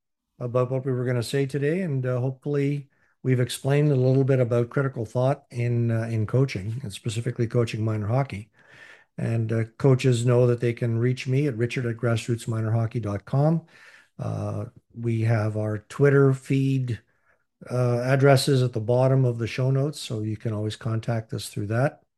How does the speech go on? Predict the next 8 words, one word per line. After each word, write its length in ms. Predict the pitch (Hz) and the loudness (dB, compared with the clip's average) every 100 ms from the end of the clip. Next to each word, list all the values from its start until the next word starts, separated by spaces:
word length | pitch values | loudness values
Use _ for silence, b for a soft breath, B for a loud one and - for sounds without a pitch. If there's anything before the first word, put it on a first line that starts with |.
| _ _ _ _ _ _ _ _ _ | _ _ _ _ _ _ _ _ _
Dean, 420 | 117 120 135 147 | -2 2 2 2
uh, 320 | 127 120 123 123 | 0 0 -2 0
any 180 | 151 185 | 2 2
final 320 | 180 175 175 | 2 0 0
thoughts 540 | 139 - - - - _ _ _ _ _ | -2 -2 -4 -8 -14 _ _ _ _ _
in 160 | 127 131 | 4 6
your 120 | 127 | 6
defense? 500 | 120 117 120 110 - | 4 0 0 -2 -8